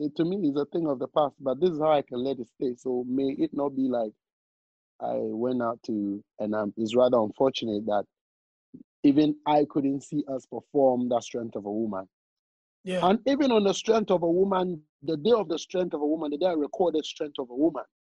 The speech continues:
Speaker 2: Yeah.
Speaker 1: you can ask him, Sarkodie, on what basis <laughs> that song was recorded.
Speaker 2: Wow. Talk to me, man. That, that song speaks to me so much.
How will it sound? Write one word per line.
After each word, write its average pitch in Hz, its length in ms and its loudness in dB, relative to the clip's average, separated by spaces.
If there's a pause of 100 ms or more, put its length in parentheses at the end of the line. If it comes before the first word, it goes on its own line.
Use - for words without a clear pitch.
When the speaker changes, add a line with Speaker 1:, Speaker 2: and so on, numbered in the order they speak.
(120)
Speaker 2:
Yeah. 208 220 4 (880)
Speaker 1:
you 127 100 -6
can 147 200 -2
ask 165 320 -4
him, 247 180 4
Sarkodie, 143 680 2 (400)
on 135 180 -2
what 165 160 6 (160)
basis 175 680 0 (500)
<laughs> - 420 -20
that 139 480 -10
song 135 240 -8
was 110 200 -12
recorded. 117 480 -6 (420)
Speaker 2:
Wow. - 260 4 (840)
Talk 311 280 2
to 262 160 -8
me, 254 160 -6
man. 226 200 -4
That, 311 180 2 (240)
that 311 320 -2
song 311 300 -6 (100)
speaks - 500 -4
to 247 100 -4
me 262 200 -2
so 269 340 4
much. 254 440 -6